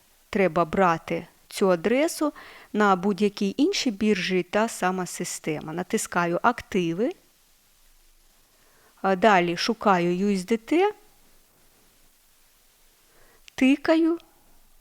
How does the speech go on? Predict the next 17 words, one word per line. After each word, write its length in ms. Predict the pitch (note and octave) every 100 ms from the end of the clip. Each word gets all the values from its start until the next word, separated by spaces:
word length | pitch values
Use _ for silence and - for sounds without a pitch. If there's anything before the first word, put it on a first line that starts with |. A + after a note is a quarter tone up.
| -
і 120 | E4+
натискаю 800 | E4 B3+ A3 - - C4 C#4 A3+
тут 320 | - A3+ A3 -
або 340 | G#3 F#3 G#3+
ввод, 400 | G3 G#3+ G4+ A4 -
або 280 | F#3+ A3 A3
депозит, 800 | G#3+ G#3+ A#3 F#3+ F3+ F#3 D#3+ - - - -
дивлячись, 680 | A#3 A#3 G#3+ - G3+ - -
на 120 | G3+
якій 280 | G3 G#3+ F3
біржі 800 | A3 C4+ B3+ F#3 F#3+ F3+ F3+ -
що 300 | - - G#3+
написано. 680 | G3 - D3+ - - - _ _ _ _ _ _ _ _ _ _ _ _ F5 F5+ F5+ _ _ _ _ _ _ _ -
А 140 | G#3
далі 320 | G#3 B3+ F#3+ F#3+
пропонують 680 | A#3 A3+ C4+ B3 G#3 G3 G#3
мережі. 680 | A3 A3 F#3 F#3+ G#3 D4